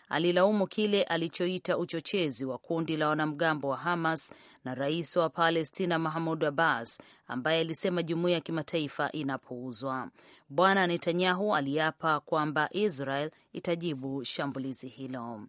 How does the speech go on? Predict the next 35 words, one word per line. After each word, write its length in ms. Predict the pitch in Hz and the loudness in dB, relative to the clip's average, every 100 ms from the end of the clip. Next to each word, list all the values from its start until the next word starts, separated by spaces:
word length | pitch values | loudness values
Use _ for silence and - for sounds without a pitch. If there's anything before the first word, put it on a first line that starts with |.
| _ _ - - - | _ _ -20 -20 2
Maafisa 560 | 175 190 - 254 - 220 | 6 6 6 2 6 4
wa 80 | |
Hong 280 | 170 208 214 | 6 4 4
Kong 380 | - 208 220 247 | 4 4 4 4
wameanza 540 | 151 143 156 165 165 | 2 2 0 0 -2
kusafisha 680 | 156 156 165 - 196 185 214 | -2 0 0 -2 -4 0 0
maeneo 440 | 180 147 147 165 165 | 2 0 0 0 0
ambayo 460 | 160 156 160 165 | 0 2 4 4
waandamanaji 840 | 151 143 143 143 147 175 156 156 147 - - - | 2 0 0 0 2 2 0 -4 -8 -14 -20 -8
walikuwa 600 | 123 - - 170 170 160 | -6 -6 0 6 6 6
wakikusanyika 880 | 160 175 175 - 180 180 208 - 123 | 4 0 0 2 2 2 0 -2 -6
kwa 140 | - | -4
maandamano 680 | 139 143 143 147 165 180 160 | 0 0 0 2 4 4 2
tangu 340 | - 165 160 | 0 0 0
mwishoni 400 | 160 156 - 165 | -2 -2 0 0
mwa 140 | 160 160 | 0 -2
mwezi 320 | 160 127 120 | -2 -4 -4
Septemba. 800 | - 135 - 143 131 127 120 113 - - - _ | -6 -8 -8 -6 -4 -4 -6 -8 -16 -20 -20 _
Mahakama 600 | 180 190 - 190 185 185 - _ _ | 2 4 4 4 4 2 -2 _ _
hii 220 | - 175 | -2 2
leo 360 | 170 175 185 - | 8 8 8 4
iliondoa 460 | 147 139 143 160 | -2 -2 2 2
vizuizi 760 | 147 156 147 185 202 160 185 147 | 2 0 0 0 0 0 -2 0
kwenye 300 | 170 165 147 | 0 0 0
mtaa 440 | 156 - 170 175 | -2 0 2 2
katika 340 | - 139 - 156 | 2 -4 -2 0
wilaya 380 | 147 156 165 151 | 0 2 2 2
ya 200 | 151 143 | 2 0
Admiralty 840 | 151 139 143 135 160 170 180 208 | -4 -4 -4 0 2 2 0 -6
karibu 440 | - 131 147 165 165 | -6 -4 -4 -2 -2
na 100 | 147 | -2
makao 340 | 143 - 156 | -2 0 0
makuu 280 | 147 135 156 | -2 -4 -6
ya 100 | 143 | -2
serikali 680 | - - - 165 160 160 | -4 -4 -4 -2 0 -4